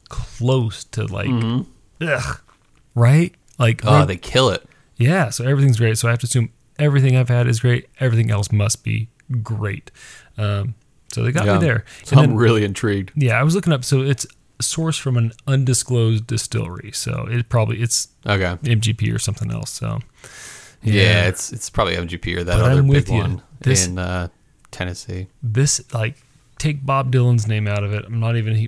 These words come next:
Speaker 1: fan of his music, but take his name out.
Speaker 2: Oh,
Speaker 1: Like,
Speaker 2: you got
Speaker 1: take,
Speaker 2: a ten-year bourbon?
Speaker 1: take
Speaker 2: Yeah.
Speaker 1: the celebrity out of it. I'm with you.
Speaker 2: Mm-hmm.
Speaker 1: It sounds like, yeah, I know. I kinda, you know, we gotta talk, we gotta talk about the,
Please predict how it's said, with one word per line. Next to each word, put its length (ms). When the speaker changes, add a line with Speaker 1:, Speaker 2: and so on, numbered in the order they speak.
Speaker 1:
fan 260
of 60
his 140
music, 480
but 160
take 220
his 120
name 320
out. 320
Speaker 2:
Oh, 80
Speaker 1:
Like, 140
Speaker 2:
you 80
got 80
Speaker 1:
take, 80
Speaker 2:
a 40
ten-year 320
bourbon? 440
Speaker 1:
take 140
Speaker 2:
Yeah. 100
Speaker 1:
the 60
celebrity 760
out 160
of 140
it. 200
I'm 240
with 160
you. 180
Speaker 2:
Mm-hmm. 160
Speaker 1:
It 160
sounds 640
like, 280
yeah, 440
I 60
know. 120
I 60
kinda, 380
you 160
know, 140
we 100
gotta 160
talk, 280
we 100
gotta 160
talk 180
about 280
the, 80